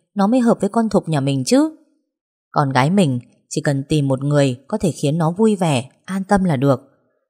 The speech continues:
Mà thứ đó thì thằng Khôi có thừa. Bà Nhiên nghe chồng phân tích, thấu tình đạt lý quá nên cũng yên tâm gả con gái đi. Vợ chồng Thục được bố mẹ vợ cho một miếng đất xây nhà. Tiền xây nhà cũng được ông bà cho vay hơn một nửa.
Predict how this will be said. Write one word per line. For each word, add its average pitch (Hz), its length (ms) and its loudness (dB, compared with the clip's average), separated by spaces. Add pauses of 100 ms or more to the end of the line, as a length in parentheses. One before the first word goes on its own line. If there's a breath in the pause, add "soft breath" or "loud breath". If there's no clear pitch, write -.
Mà 143 120 -6
thứ 151 160 0
đó 165 300 0
thì 180 100 -2
thằng 127 200 -4
Khôi 160 260 0
có 170 160 -2
thừa. 147 320 2 (1000)
Bà 156 120 -4
Nhiên 160 380 0
nghe 156 160 0
chồng 127 220 -2
phân 165 220 -2
tích, 269 180 0 (380)
thấu 175 200 2
tình 170 180 0
đạt 131 180 -4
lý 139 200 -2
quá 240 280 -2 (120)
nên 160 120 -4
cũng 170 140 -2
yên 170 280 -2
tâm 151 220 0
gả 139 220 -2
con 143 220 -2
gái 143 200 -4
đi. 165 340 -2 (800 soft breath)
Vợ 185 200 2
chồng 147 220 0
Thục 147 140 0 (120)
được 139 160 -2
bố 156 140 0
mẹ 196 240 0
vợ 143 320 0
cho 214 120 -2
một 151 160 0
miếng 143 220 -2
đất 277 140 2
xây 180 240 0
nhà. 143 420 -2 (480)
Tiền 165 260 2
xây 220 200 0
nhà 175 220 0
cũng 190 180 -6
được 214 120 0
ông 170 180 -4
bà 139 160 0
cho 165 200 -6
vay 160 180 -2
hơn 160 200 0
một 131 140 -2
nửa. 127 320 2